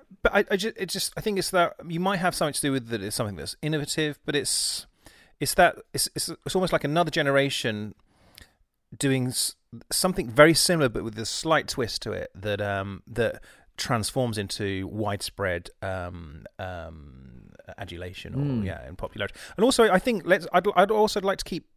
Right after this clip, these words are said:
Speaker 1: when we say popular, I'd also like to keep that to meaning good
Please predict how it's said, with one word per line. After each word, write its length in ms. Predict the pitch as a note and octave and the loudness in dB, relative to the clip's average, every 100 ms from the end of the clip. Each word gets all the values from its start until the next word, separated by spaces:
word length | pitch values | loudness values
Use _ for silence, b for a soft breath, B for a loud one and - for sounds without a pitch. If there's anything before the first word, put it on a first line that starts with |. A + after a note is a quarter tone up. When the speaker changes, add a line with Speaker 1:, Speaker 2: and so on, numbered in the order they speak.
| _ | _
Speaker 1:
when 200 | D#3 F3 | -4 -2
we 80 | F3+ | 0
say 140 | F3 | -2
popular, 580 | - - - - A2 F2+ - | -2 -4 -6 -4 -2 -2 0
I'd 100 | C3+ | 0
also 200 | D3+ D3+ | 0 0
like 220 | C3 - b b b b | -2 -4 b b b b
to 60 | - | -8
keep 240 | - C3+ | -6 -2
that 160 | A#2+ - | -2 -2
to 80 | A#2+ | -2
meaning 380 | B2 A#2 G#2+ G2+ | -2 -2 -4 -2
good 340 | B2+ F#2+ D#2 | -2 -2 -6